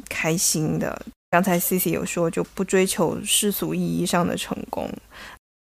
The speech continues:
慢慢知道说我自己是谁，我想要什么，呃，我未来的生活是什么样的，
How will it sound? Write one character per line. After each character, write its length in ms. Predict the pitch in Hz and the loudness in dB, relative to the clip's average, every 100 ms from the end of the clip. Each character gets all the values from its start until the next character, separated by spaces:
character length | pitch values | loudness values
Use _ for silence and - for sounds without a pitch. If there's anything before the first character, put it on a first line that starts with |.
| - | -6
慢 280 | - 233 240 | 6 8 10
慢 260 | 214 196 | 8 6
知 140 | 208 202 | 4 4
道 240 | 202 190 | 6 4
说 400 | - 190 185 185 - - - | 2 2 2 2 -4 -12 -2
我 140 | 190 | -2
自 180 | - 262 | 0 -2
己 280 | 220 - - | -2 -4 -6
是 320 | 214 - 208 | -4 0 0
谁， 520 | 202 - 135 - 175 - - - | 2 2 0 -2 -4 -6 -14 -2
我 80 | 208 | 2
想 240 | 202 156 | 4 6
要 180 | 220 220 | 8 6
什 240 | - - | 4 0
么， 300 | - - - - - - - - | -2 -6 -6 -12 -20 -20 -20 -10
呃， 400 | - 175 160 147 - | 0 2 2 0 -4
我 180 | - 175 | -2 6
未 200 | 233 214 | 8 10
来 140 | 175 | 8
的 140 | 180 | 6
生 180 | 202 202 | 4 2
活 160 | 202 165 | 2 0
是 140 | - | 0
什 180 | 190 - | 0 0
么 80 | 160 | 0
样 300 | 170 185 | 0 0
的， 100 | - | 0